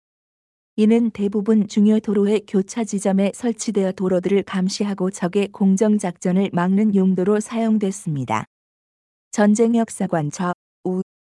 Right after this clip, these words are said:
전방에 위치한 탱크는 군인터요 전투에 실제로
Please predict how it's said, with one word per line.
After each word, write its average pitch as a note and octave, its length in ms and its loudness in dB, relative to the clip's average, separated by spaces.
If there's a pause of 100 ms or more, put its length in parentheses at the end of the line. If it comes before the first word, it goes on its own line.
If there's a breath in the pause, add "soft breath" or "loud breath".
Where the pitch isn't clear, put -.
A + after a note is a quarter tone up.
전방에 G#3 580 2
위치한 A3 580 -2
탱크는 A3 540 0
군인터요 G#3+ 600 2
전투에 G#3+ 520 0
실제로 G#3+ 580 0